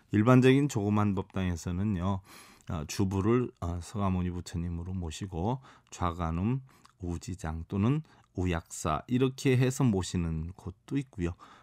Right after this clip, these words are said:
또 어떤 데 보면은, 어, 극락보전 같은 데서는 아미타 부처님이 바로 주불이 되시는데요. 일반 조그만 법당에서도 아미타 부처님을 주불로 하시고요. 좌관음, 우지장 하는 경우도 있지만 원칙으로 아미타 부처님이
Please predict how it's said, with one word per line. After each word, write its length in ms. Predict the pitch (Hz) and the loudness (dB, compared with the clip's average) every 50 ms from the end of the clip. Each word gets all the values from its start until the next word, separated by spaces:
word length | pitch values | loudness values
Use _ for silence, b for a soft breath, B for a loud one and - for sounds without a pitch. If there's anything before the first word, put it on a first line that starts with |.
| B B | B B
또 100 | - 147 | 2 2
어떤 240 | 131 - - 127 117 | 4 4 6 6 6
데 140 | 104 110 104 | 6 6 4
보면은, 560 | 95 98 92 92 92 87 90 98 117 143 135 _ _ - | 4 4 4 4 4 4 4 2 2 0 -2 _ _ -8
어, 240 | 90 85 82 82 85 - | -6 -4 -4 -4 -6 -4
극락보전 760 | - 104 110 110 123 135 135 131 - 107 104 95 117 120 123 117 | 0 4 6 6 6 6 4 2 0 0 2 2 2 2 4 4
같은 360 | 110 95 92 - - 104 98 | 2 2 0 0 0 0 0
데서는 480 | 92 92 - - 90 90 92 110 - | 0 -2 -2 -2 -2 0 0 -2 -2
아미타 380 | - 101 90 92 87 - - 85 | -2 -2 0 -2 -2 -2 -6 -8
부처님이 520 | 82 92 - - - 85 85 82 87 104 | -8 -8 -10 -8 -6 -4 -4 -2 -4 -4
바로 240 | 107 107 101 95 110 | -2 -2 -2 -4 -4
주불이 460 | 123 - - - 85 90 87 101 117 | -6 -6 -8 -8 -6 -4 -2 -2 -2
되시는데요. 800 | 120 127 113 95 - 95 87 82 80 80 104 123 117 92 95 127 135 B B B B B - | 0 0 -2 0 0 -2 -2 -2 -2 0 2 4 4 4 2 0 -4 B B B B B -6
일반 320 | 90 90 87 92 92 90 | -4 -2 -2 0 -2 -2
조그만 400 | - 85 87 87 85 85 85 87 85 | -2 -4 -4 -4 -4 -4 -4 -6 -8
법당에서도 800 | 87 85 _ - 87 82 82 80 76 85 82 80 104 113 127 131 B B B B B B | -10 -12 _ -8 -8 -6 -6 -6 -8 -8 -6 -4 -2 -2 -2 -2 B B B B B B
아미타 440 | B - 73 85 87 85 - - 110 | B -8 -4 -4 -4 -4 -4 -4 -4
부처님을 600 | 107 110 104 - - 90 87 85 85 90 101 110 | -4 -4 -6 -4 -4 -4 -4 -4 -4 -4 -6 -8
주불로 500 | - - - 90 92 85 80 78 87 95 | -8 -10 -14 -12 -12 -10 -10 -8 -8 -8
하시고요. 680 | 92 95 95 - - - 90 - - 76 90 98 98 92 B B B B B B | -8 -10 -10 -12 -12 -14 -12 -10 -4 0 2 2 2 0 B B B B B B
좌관음, 560 | B - - 87 85 85 85 82 80 90 101 - | B -4 -4 -2 -2 0 -2 -2 0 -2 -2 -4
우지장 480 | - 117 92 101 95 - 107 104 107 104 | -4 -6 -4 -4 -4 -4 -2 -2 -2 0
하는 200 | 107 107 110 113 | 0 0 -2 -2
경우도 380 | 107 107 90 82 82 78 - | -4 -4 -4 -6 -6 -6 -8
있지만 460 | 87 80 - - 92 92 92 95 104 104 | -10 -10 -10 -8 -6 -4 -2 -2 -4 -4
원칙으로 760 | - 90 85 92 107 107 - - - 156 139 139 143 135 143 139 | -2 0 2 4 2 2 0 -2 0 0 0 0 0 2 4 4
아미타 340 | 139 127 120 107 - 113 | 4 4 4 2 2 0
부처님이 640 | 104 98 95 - - 104 92 92 95 104 123 147 147 | -2 -2 -4 -6 -4 -2 -2 0 2 2 4 2 2